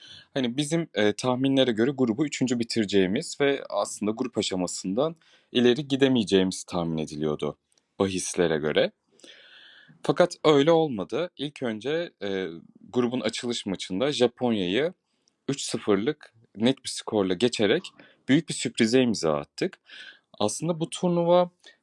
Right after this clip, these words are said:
genel olarak oldukça sürpriz sonuçların alındığı turnuva olarak ilerliyor. Fakat bizim Japonya karşısındaki galibi-, gel-, galip gelmemiz, e, önemli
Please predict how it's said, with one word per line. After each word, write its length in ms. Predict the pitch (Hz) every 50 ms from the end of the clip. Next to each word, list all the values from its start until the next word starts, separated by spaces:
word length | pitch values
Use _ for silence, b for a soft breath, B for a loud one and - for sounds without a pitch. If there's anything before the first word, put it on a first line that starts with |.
| _ _
genel 260 | 104 104 113 135 156
olarak 380 | 165 160 151 151 151 175 - -
oldukça 400 | - 120 123 131 - - - 160
sürpriz 340 | - - - - - 151 -
sonuçların 540 | - - 135 120 117 - - 131 127 131 127
alındığı 360 | 113 110 110 110 113 123 123
turnuva 400 | - - - 110 98 92 87 82
olarak 400 | 80 76 76 71 73 - - 87
ilerliyor. 600 | 80 80 76 76 73 73 76 82 92 127 175 196 - _ _ b b b b b b b b
Fakat 380 | - 135 123 - 156 151 - - -
bizim 320 | 101 110 113 139 165 165 135
Japonya 460 | 113 117 101 - - 143 151 147 -
karşısındaki 640 | - 135 127 123 117 - - 131 - - 139 120
galibi-, 520 | - 113 113 113 110 110 110 117 117 117 - _ _ _
gel-, 240 | - 110 107 104 90 -
galip 360 | - 104 104 107 123 - -
gelmemiz, 640 | - 139 110 92 87 90 87 104 151 185 190 - - - _ _ _ _ -
e, 380 | 98 98 95 95 90 85 - - -
önemli 600 | - 110 113 120 120 120 127 135 143 143 143 135